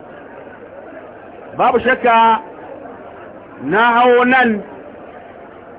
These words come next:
domin in yi maraba da baƙinmu na alkhairi.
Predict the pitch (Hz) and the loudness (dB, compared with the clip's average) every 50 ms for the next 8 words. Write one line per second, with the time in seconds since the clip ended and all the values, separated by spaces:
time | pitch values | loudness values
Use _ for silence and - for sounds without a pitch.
0 | - - - - - - - - 170 185 208 226 247 254 214 208 214 214 214 220 | -20 -20 -20 -20 -20 -16 -8 -4 -2 0 0 0 0 0 -2 -2 -2 0 0 0
1 | 220 220 226 233 240 233 226 220 208 190 180 196 214 190 202 185 165 170 165 165 | 0 2 2 2 4 4 4 4 2 2 2 0 0 0 0 0 2 2 0 0
2 | 170 - 202 220 226 226 208 190 190 185 165 156 143 135 139 139 143 139 120 92 | 0 0 -2 -2 0 2 0 2 2 2 0 -2 -2 -2 -2 0 0 -2 -4 -6